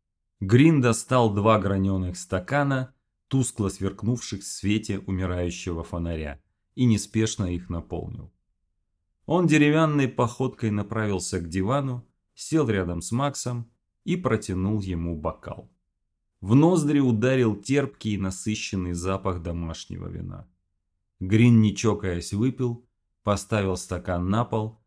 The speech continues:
приложил ладони к вискам и, облокотившись на стену, закрыл глаза. «Как умер умник?» —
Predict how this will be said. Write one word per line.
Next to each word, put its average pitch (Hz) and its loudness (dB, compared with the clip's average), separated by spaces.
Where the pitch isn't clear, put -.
приложил 120 4
ладони 107 2
к - -10
вискам 151 -4
и, 147 -2
облокотившись 113 0
на 92 -4
стену, 135 -4
закрыл 90 -4
глаза. 80 -10
«Как 127 2
умер 120 4
умник?» — 104 0